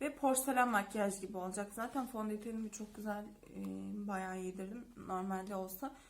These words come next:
hani sadece kapatacak. Hani bir fondöten olsun anlamında. Şimdi bayağı sürdüm fondötenimi de zaten. Porselen makyaj kıvamına gelsin diye.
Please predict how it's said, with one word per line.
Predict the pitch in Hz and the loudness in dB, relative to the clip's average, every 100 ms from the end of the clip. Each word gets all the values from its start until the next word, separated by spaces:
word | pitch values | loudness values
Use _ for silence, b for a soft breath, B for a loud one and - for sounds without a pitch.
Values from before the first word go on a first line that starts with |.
| B - | B -6
hani | 196 208 - | -4 -4 -2
sadece | - 226 240 | 0 2 0
kapatacak. | 247 247 233 196 - 196 196 - - - - - - | -4 -4 -2 0 2 0 -2 -10 -20 -20 -20 -20 -20
Hani | - - - - - | -12 -10 -10 -10 -10
bir | - | -4
fondöten | - 226 214 220 220 | 2 2 2 0 0
olsun | 196 170 - 190 | 0 0 -4 -4
anlamında. | 180 185 202 294 381 B B B - | -2 -4 -2 -2 -2 B B B -2
Şimdi | 262 254 | 2 6
bayağı | 233 226 233 | 6 6 4
sürdüm | 240 254 233 | 2 -2 -4
fondötenimi | 240 220 208 208 220 208 | -2 -2 -2 -2 -4 -4
de | 208 | -2
zaten. | 214 214 214 370 - - - - - - | 0 -2 -2 -8 -8 -20 -20 -20 -20 -14
Porselen | - 226 220 208 214 | -4 -2 -2 -2 0
makyaj | 214 208 208 202 - | 0 0 0 0 -2
kıvamına | - 208 202 196 190 | -2 0 0 0 -2
gelsin | 196 202 214 - 196 | 0 0 0 -2 -2
diye. | 262 381 | -4 -6